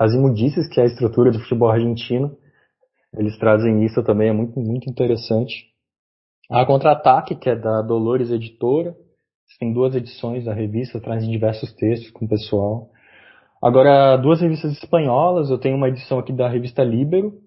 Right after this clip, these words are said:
que eu comprei, que saiu com o Totti, da Roma, né, o Francesco Totti. Enfim, é a mesma estrutura da Conner,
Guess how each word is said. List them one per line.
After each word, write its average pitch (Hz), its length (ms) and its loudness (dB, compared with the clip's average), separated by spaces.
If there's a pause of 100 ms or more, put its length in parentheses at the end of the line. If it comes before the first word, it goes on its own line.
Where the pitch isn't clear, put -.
(720)
que 120 120 -2
eu 110 40 0
comprei, 113 1000 2 (300)
que 113 100 -8
saiu 113 340 2
com 117 500 -2
o 110 80 -10
Totti, 143 480 0
da 117 80 -4
Roma, 143 340 -2
né, 127 280 -4
o 107 320 -6
Francesco 113 500 -6
Totti. - 540 -4 (1400)
Enfim, 147 400 2
é 131 200 8
a 160 100 6
mesma 180 360 4
estrutura 156 500 0
da 139 120 2
Conner, 190 580 0